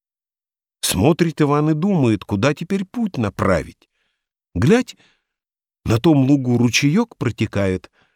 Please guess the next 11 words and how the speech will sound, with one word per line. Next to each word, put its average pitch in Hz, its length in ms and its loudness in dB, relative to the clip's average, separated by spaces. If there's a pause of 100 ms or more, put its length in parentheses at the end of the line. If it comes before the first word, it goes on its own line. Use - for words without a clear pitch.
(520)
на 123 200 4
воде 143 380 2
две 143 320 0
серые 226 460 0
утки 143 380 -2
плавают. 69 680 -6 (1500)
Прицелился 196 880 0
он 233 160 2
в 214 60 -2
них, 233 260 -4
выстрелил 208 920 -4